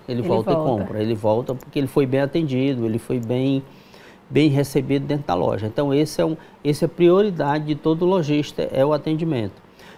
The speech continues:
Speaker 1: E o outro é fazer campanha, né? A gente sempre tem uma campanha diferente. Todas as datas importantes, é, você tem, você, o lojista, ele sempre tem uma campanha. Ou ele dá um desconto maior pra poder, ah,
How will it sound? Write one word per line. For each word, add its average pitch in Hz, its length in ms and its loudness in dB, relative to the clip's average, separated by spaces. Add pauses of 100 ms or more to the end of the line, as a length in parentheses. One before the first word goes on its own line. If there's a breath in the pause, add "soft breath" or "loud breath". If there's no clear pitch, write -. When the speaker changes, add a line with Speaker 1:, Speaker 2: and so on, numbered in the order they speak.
(120)
Speaker 1:
E 311 80 6
o 294 80 6
outro 214 240 4
é 277 40 0
fazer 277 280 0
campanha, 202 500 0
né? 117 180 -2
A 131 60 -2
gente 127 180 -4
sempre 156 360 -4
tem 185 160 -4
uma 202 180 -4
campanha 160 460 -2
diferente. 170 680 -4
Todas 247 360 2
as 165 40 0
datas 123 520 -2
importantes, 131 840 -2 (600 loud breath)
é, 135 340 4
você 139 280 0
tem, 147 160 -2
você, 143 640 0
o 135 140 2
lojista, 127 460 2
ele 143 80 -2
sempre 190 280 -4
tem 196 100 -2
uma 196 140 -2
campanha. 110 560 -4
Ou 311 180 4
ele 185 120 4
dá 135 120 -2
um 131 100 0
desconto 120 520 -6
maior 127 500 0
pra 120 160 -8
poder, 120 440 -2
ah, 92 340 -4